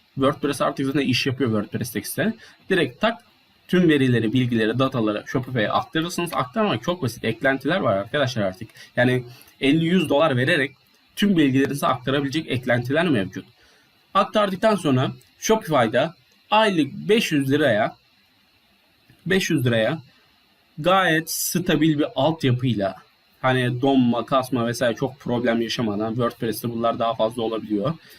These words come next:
Hiçbir problem yaşamadan hayatınıza devam edebilirsiniz. Yarın öbür günde işiniz büyüdüğünde Shopify'e transfer etmek, satışını yapmak daha da basit. Ee, WordPress'te ise aktarması vesaire, tüm dataları incelemesi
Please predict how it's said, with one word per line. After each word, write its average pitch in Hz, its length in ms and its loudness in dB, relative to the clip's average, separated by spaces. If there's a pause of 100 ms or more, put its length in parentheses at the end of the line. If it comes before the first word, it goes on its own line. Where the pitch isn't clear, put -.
(200)
Hiçbir 139 240 -2
problem 127 460 0
yaşamadan 131 480 0 (300)
hayatınıza 139 680 0
devam 131 340 2
edebilirsiniz. 120 760 -2 (400)
Yarın 147 280 4
öbür 135 200 2
günde 120 260 0
işiniz 127 440 -2
büyüdüğünde 117 680 2
Shopify'e 131 540 -2
transfer 123 420 0
etmek, 107 300 -4
satışını 131 400 -4
yapmak 127 380 -2
daha 123 200 2
da 98 100 -4
basit. - 300 -8 (420)
Ee, 117 180 2
WordPress'te 127 680 0
ise 127 280 -2
aktarması 120 800 -2
vesaire, 120 580 -2 (100)
tüm 123 200 0
dataları 123 400 -4
incelemesi 123 640 -2